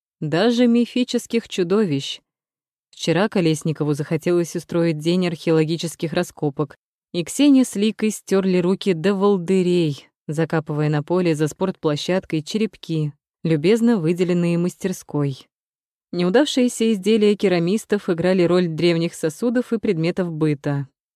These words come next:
На археологов пришла посмотреть вся деревня, а рыжих детей было едва ли не больше, чем приезжих. Лика вечно вздрагивала при виде очередного рыжего парня.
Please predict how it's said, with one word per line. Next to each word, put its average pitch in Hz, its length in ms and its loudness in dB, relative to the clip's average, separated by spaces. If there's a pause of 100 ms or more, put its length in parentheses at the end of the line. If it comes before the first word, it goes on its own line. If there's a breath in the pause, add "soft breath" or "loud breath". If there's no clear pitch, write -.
(160)
На 151 160 -2
археологов 196 580 0
пришла 202 340 -2
посмотреть 190 540 -2
вся - 320 -2
деревня, 160 720 0 (580)
а 190 160 0
рыжих 170 320 0
детей 170 380 0
было 247 220 2
едва 208 420 2
ли 320 100 4
не 311 140 6
больше, 190 360 -2
чем 160 280 -2
приезжих. 143 800 -2 (800)
Лика 214 240 0
вечно 233 380 0
вздрагивала 165 840 -2
при 165 220 -4
виде 165 300 0
очередного 160 640 -2
рыжего 160 360 0
парня. 143 540 -2